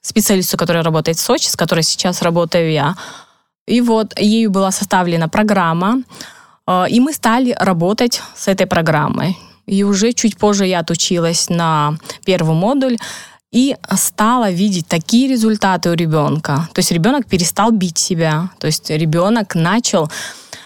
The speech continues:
а, понимать, что мы ему говорим. То есть, эм, у него появ-, появилось чувство безопасности, он уже не выбегает. То есть я сама лично, да, увидела разницу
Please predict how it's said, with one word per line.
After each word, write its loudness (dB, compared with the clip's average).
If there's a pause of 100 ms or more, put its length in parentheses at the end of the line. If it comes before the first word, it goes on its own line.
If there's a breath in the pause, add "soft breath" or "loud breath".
(200 loud breath)
а, 0
понимать, 2
что -2
мы 2
ему 0
говорим. 0 (100)
То -2
есть, -2
эм, -2 (260)
у 4
него 2
появ-, 0
появилось 2
чувство 0
безопасности, 0
он 0
уже 0
не 2
выбегает. 0 (520 loud breath)
То 2
есть 0
я 0
сама 0
лично, 0
да, 2
увидела 0
разницу 0